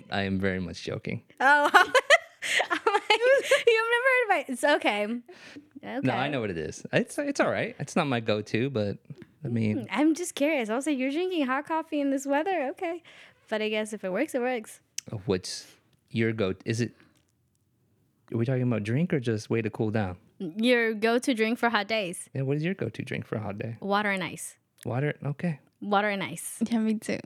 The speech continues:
Speaker 3: Just water and ice.
Speaker 1: It's
Speaker 2: I can't do sweets in the heat. I feel like it doesn't do anything. Um, water and ice.
Speaker 3: Or an iced tea.
Speaker 2: No,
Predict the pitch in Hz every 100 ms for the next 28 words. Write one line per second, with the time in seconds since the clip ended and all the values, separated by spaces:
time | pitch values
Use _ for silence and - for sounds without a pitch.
0 | - 226 220 208 208 196 196 196 190 202
1 | 208 - 135 - - 202 214 - 226 214
2 | 220 214 202 - 226 208 190 196 202 180
3 | - 180 - 196 208 196 180 185 180 180
4 | 185 180 185 175 180 170 165 180 180 202
5 | 220 220 _ - - - - 175 190 190
6 | 185 180 175 - 190 202 208 196 175 160
7 | - - - 240 _ _ _ _ _ _
8 | _ _ - 240 269 202 226 - - -
9 | 226 226 - _ _ _ _ _ - 160
10 | 185 196